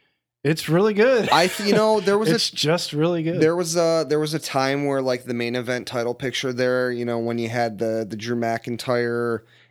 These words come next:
Speaker 2: and, um, what the fuck is his name? Glorious, uh,
Speaker 1: Uh, Bobby Roode?
Speaker 2: Bobby Roode, where I didn't feel like the main event picture was all that strong, and I feel like the main event picture has really stepped it up. And yeah,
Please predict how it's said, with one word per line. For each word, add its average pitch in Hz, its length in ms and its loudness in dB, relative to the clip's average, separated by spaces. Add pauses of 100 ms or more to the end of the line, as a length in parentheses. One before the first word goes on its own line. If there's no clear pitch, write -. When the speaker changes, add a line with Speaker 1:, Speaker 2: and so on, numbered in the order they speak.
Speaker 2:
and, 110 440 -2
um, 101 720 -4
what - 160 -8
the 117 60 -12
fuck - 300 -4
is 107 120 -4
his 110 180 -4
name? 110 260 -4
Glorious, 117 960 -2 (280)
uh, 104 460 0
Speaker 1:
Uh, - 40 2
Bobby 151 280 0
Roode? 175 280 -2 (160)
Speaker 2:
Bobby 113 300 0
Roode, 117 380 -4 (380)
where 127 200 2
I 127 140 2
didn't 131 260 -4
feel 135 240 -2
like 127 220 -2
the 123 60 -6
main 120 180 -2
event 113 300 -4
picture 139 340 -2
was 139 160 -2
all 135 140 2
that 139 220 0
strong, 151 540 -2
and 113 140 -4
I 123 80 -2
feel 123 240 -4
like 120 280 -2
the 113 100 -6
main 113 220 -4
event 107 280 -6
picture 120 400 -4
has 110 140 -6
really 117 240 -4
stepped 117 360 -4
it 117 100 -2
up. 120 300 -2 (300)
And 110 600 -4 (140)
yeah, 113 240 -2